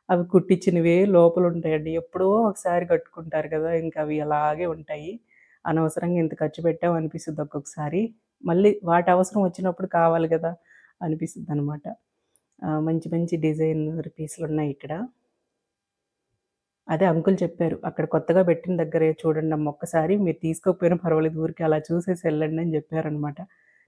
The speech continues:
నేను ఎప్పుడు రెగ్యులర్గా వెళ్ళే షాప్‌కి వెళ్ళాను ఫస్ట్. ఇక సరే ఇక్కడ ఏమేమి ఉన్నాయో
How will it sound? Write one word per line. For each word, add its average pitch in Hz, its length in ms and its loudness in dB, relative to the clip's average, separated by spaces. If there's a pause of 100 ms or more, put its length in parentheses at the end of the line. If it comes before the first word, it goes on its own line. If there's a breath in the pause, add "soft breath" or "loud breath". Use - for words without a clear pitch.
(100)
నేను 170 180 4
ఎప్పుడు 170 380 4
రెగ్యులర్గా 185 580 4
వెళ్ళే 160 580 2
షాప్‌కి 165 420 -4
వెళ్ళాను 160 340 0
ఫస్ట్. - 380 -12 (920)
ఇక 151 260 0
సరే 151 240 0
ఇక్కడ 151 180 0
ఏమేమి 170 280 2
ఉన్నాయో 160 240 0